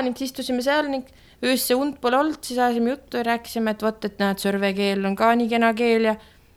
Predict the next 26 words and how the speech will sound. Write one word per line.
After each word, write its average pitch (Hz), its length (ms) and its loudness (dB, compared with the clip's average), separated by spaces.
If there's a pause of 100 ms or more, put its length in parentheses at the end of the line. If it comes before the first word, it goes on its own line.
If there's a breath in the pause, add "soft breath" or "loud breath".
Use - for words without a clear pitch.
(120)
aga 202 220 2
hakkab, 208 260 0
näe, 202 220 2
inimestele 190 380 0
ära 208 180 4
kaduma 208 420 2
ning 208 160 0
vanad 208 300 4
inimesed 208 380 0 (440)
enam, 175 220 0 (320)
noh, 185 100 -2 (440)
enam 190 200 0
ei 170 160 -2
räägi 208 380 2
seal 214 160 2
surnuaial 202 460 2
ju, 190 40 -8
keda 233 260 0 (140)
seda 208 160 -4
keelt 208 320 -2
nii 208 120 -4
väga, 208 200 -2
mõni 214 300 0
räägib 233 400 -8
veel 226 240 -6
ja, 214 60 -14